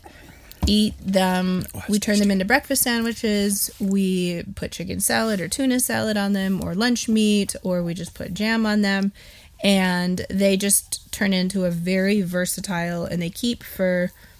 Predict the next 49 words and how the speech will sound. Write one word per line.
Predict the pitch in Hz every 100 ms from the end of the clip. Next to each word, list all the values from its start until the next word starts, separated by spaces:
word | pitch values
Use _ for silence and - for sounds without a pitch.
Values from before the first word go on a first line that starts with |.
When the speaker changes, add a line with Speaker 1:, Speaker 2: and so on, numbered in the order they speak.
| - - -
Speaker 1:
I | 196
just | 196 226 226 -
threw | -
the | 214 196
last | 185 180 -
five | - - 175 175
away | 175 165 156 156 175 - - -
that | 180
were | 180
starting | 175 175 175 170
to |
get | 165 170
mold | 165 170
on | 190 214
them | 233 247 254 -
that | 185 190
we, | 180 -
you | 190
pulled | 185 180
out | 175 170
of |
the, | 165 165 170 - - - - - -
out | -
of | 123
the |
Speaker 2:
Van | 123 117
Speaker 1:
van |
Speaker 2:
today. | 117 113
Speaker 1:
today. | 175 180 196 - - - - - - -
Um, | 202 196 185 175 170 190 - - - - -
but | 202 226 220
that | 226 262 262
was, | 220 190 147 113
Speaker 2:
<clears throat> |
Those | 135
are | 135
Speaker 1:
that's | 98 - -
Speaker 2:
well | 120
over | 117 101
a | 101
week | 104
Speaker 1:
a |
Speaker 2:
old. | 226
Speaker 1:
solid | 294 277 214 175
week, | 175 - - -
exactly | 185 170 180 196 190 185
Speaker 2:
Yeah. | 156
Speaker 1:
a |
week, | 160 165